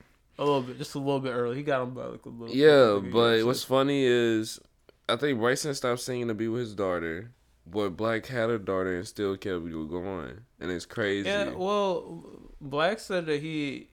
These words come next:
Speaker 1: he's been involved in the industry for a minute. I think he was on as a writer for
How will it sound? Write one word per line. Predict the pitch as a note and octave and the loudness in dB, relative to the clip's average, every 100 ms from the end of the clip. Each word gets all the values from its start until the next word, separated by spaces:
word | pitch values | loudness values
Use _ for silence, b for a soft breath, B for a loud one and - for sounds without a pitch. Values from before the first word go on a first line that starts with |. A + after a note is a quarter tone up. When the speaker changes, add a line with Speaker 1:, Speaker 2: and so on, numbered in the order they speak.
| - | -16
Speaker 1:
he's | D3 C#3+ C3 | -10 -8 -6
been | C#3+ C#3 | -4 -2
involved | C3+ B2+ B2+ C3 | -4 -2 0 0
in | C3 B2 | -2 -6
the | B2+ | -6
industry | C3 C#3 - C3 | -6 -8 -8 -10
for | - A#2+ | -6 -6
a | A#2+ | -4
minute. | A#2+ B2 A#2+ A#2+ - _ | -4 -2 -4 -8 -18 _
I | C#3+ C3+ | -6 -2
think | D3+ D3 | -2 -2
he | D#3 | 0
was | C#3+ C#3 C3 C3 B2 - C#3+ | 2 2 2 -2 -6 -10 0
on | C3 C3 C3 B2+ | 2 4 2 0
as | C3 C3 B2+ | 0 -2 -2
a | |
writer | B2+ B2 B2 C3 C#3+ D3+ D#3+ | -2 0 2 2 2 0 -2
for | - C3 B2 A#2+ | -2 0 0 0